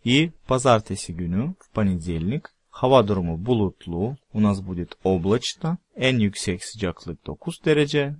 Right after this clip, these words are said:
en düşük sıcaklık bir derece. Максимальная температура девять и минимальная температура один градус.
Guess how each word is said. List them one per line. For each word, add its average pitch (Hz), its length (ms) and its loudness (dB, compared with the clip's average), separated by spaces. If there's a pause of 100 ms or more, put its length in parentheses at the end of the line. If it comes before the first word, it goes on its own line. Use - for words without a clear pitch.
en 104 200 2
düşük - 300 -10 (440)
sıcaklık 95 840 -8 (260)
bir 104 240 -2
derece. 73 460 -10 (220)
Максимальная 98 580 -2
температура 90 580 -10
девять 143 460 0
и - 20 -6
минимальная 90 500 -4
температура 98 680 -8 (120)
один 95 440 -2
градус. 82 600 -8